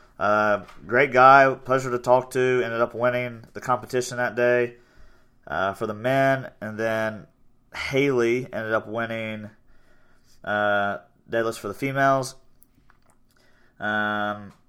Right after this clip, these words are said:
who actually, Haley came all the way from Ashland, Kentucky,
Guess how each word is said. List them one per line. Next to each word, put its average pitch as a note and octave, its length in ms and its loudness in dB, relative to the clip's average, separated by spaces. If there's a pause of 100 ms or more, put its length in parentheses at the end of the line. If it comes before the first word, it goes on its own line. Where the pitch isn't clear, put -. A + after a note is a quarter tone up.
(300)
who B2 540 4
actually, B2 300 0
Haley C3+ 360 0
came B2 200 -6
all B2 320 0
the C#3 80 0
way B2 480 2 (100)
from A2+ 520 -4
Ashland, B2+ 400 -2
Kentucky, G2+ 720 -4